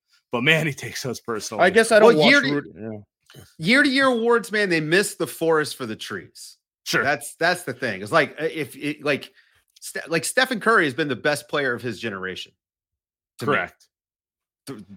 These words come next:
Speaker 3: I mean,
Speaker 2: Wow.
Speaker 3: that's it.
Speaker 2: Wow.
Speaker 3: I, I think he's, well, I, I said on
Speaker 2: Wow.
Speaker 3: Thinking Basketball, yeah, he's the best player of all time, and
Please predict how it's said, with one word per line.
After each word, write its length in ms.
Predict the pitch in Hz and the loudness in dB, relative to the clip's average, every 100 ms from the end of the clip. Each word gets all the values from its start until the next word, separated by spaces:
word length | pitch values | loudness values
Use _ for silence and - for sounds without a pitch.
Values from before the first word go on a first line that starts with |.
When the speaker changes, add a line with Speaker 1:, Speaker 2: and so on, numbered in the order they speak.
| - | -10
Speaker 3:
I 60 | 127 | -2
mean, 160 | 143 | 0
Speaker 2:
Wow. 60 | 127 | 2
Speaker 3:
that's 200 | 180 165 | 0 2
it. 280 | 151 87 _ - | 0 -2 _ -12
Speaker 2:
Wow. 160 | 101 | -2
Speaker 3:
I, 240 | 110 247 247 | 4 6 4
I 20 | |
think 140 | 269 | 2
he's, 120 | 196 | -2
well, 260 | 135 147 123 | 0 2 4
I, 240 | 131 202 190 | 4 2 0
I 40 | |
said 220 | 185 190 | -4 -4
on 200 | 165 135 | -2 -4
Speaker 2:
Wow. 80 | 123 - | -8 -8
Speaker 3:
Thinking 240 | 147 131 | -6 -4
Basketball, 420 | 120 127 135 131 104 | -2 -2 -2 -6 -4
yeah, 140 | 101 | -6
he's 160 | 113 113 | -8 -10
the 60 | |
best 200 | 92 120 | -10 -8
player 160 | 113 95 | -8 -10
of 80 | 87 | -10
all 140 | 85 | -12
time, 320 | - 107 85 | -10 -10 -10
and 140 | 82 | -16